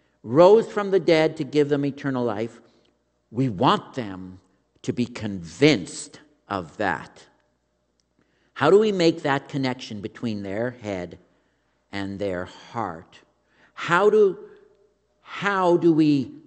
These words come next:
turn knowledge of what is true into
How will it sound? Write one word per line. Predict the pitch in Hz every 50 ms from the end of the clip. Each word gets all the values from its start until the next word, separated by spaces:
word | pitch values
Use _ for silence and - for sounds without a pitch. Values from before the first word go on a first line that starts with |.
| - _ _ _ _ _
turn | - - 151 143 135 127 117 113 113 117 113 - -
knowledge | 104 113 117 120 123 139 170 214 247 233 170 123 107 104 104 107 104 - - - - _ _ _ _ _ _ _
of | 127 123 92
what | 110 123 117 107
is | 107 104 - -
true | - - - - 185 214 208 151 117 110 113 143 175 185 160 - - - - - - _ _ _ _ _ _ _ _ _ _ _ _
into | 139 131 131 123 - 139 131 127 120 117 107 - -